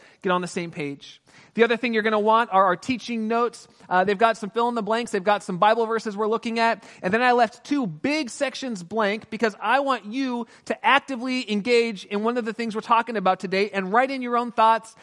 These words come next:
ideas, examples, and opinions at two different spots. So go ahead and grab your teaching notes. My hope would be that you take these home with you,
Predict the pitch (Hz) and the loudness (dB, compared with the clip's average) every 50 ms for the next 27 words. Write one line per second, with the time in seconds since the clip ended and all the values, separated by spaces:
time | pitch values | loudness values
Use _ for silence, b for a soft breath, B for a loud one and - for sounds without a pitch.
0 | B B - 170 175 175 165 208 233 233 233 226 220 196 - 175 170 156 190 208 | B B 0 0 0 0 0 -2 0 2 2 2 0 0 -4 -8 -6 -4 -2 -2
1 | 226 214 208 220 214 190 190 185 175 - 214 208 208 190 180 165 B B B B | -2 -2 -2 -4 -4 -4 -4 -8 -6 -4 -4 -4 -4 -4 -6 -6 B B B B
2 | B - 160 - - 247 240 247 - 240 226 - - - 214 170 147 - - 190 | B -2 -2 -2 -2 -4 -2 -2 -4 -6 -8 -8 0 2 2 2 2 0 -4 0
3 | 196 240 233 226 240 226 233 233 208 214 - - - 247 214 - 233 220 208 202 | 0 2 2 2 0 -2 -2 -2 -2 -4 -6 -6 -6 -8 -6 -8 -8 -4 -2 -2
4 | 214 220 - - - _ _ _ 190 190 196 202 175 - 269 320 320 - 254 233 | -2 -2 -4 -10 -18 _ _ _ 0 0 0 0 0 2 2 2 2 -2 -8 -6
5 | 190 233 254 214 233 - 247 233 - - 269 262 - 262 254 - - 226 214 214 | -6 -6 -6 -6 -8 -8 -8 -6 -4 -4 -6 -6 -6 -10 -12 -8 -6 -6 -4 -4
6 | 202 208 202 190 233 254 302 | -2 -4 -4 -4 -6 -10 -12